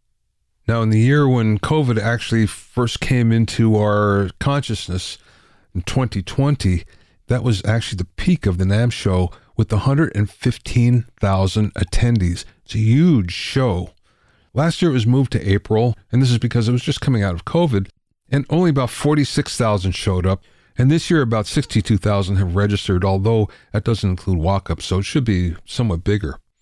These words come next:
Now, one of the things that I noticed was the fact that the show is a lot smaller just in terms of exhibitors. First of all, there is no Hall E.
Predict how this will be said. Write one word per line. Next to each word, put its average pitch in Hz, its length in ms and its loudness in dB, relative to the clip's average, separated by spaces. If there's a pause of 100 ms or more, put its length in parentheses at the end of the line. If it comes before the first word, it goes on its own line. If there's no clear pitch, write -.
(840)
Now, 135 100 2
one 156 240 4
of 214 80 4
the 185 80 4
things 160 380 2
that 127 260 0
I 131 200 2
noticed 92 640 0
was 104 400 0
the 107 80 -2
fact 120 360 -2
that 107 220 -2 (380)
the 113 100 -2
show 170 300 0
is 139 100 2
a 110 60 2
lot 107 180 0
smaller 104 440 0
just 92 260 -4
in 90 100 -4
terms 98 300 0
of 76 80 -4
exhibitors. 80 720 -4 (580)
First 151 280 -2
of 101 100 0
all, 90 280 0 (160)
there 113 160 2
is 101 160 0
no 123 220 2
Hall 113 360 0
E. 104 440 0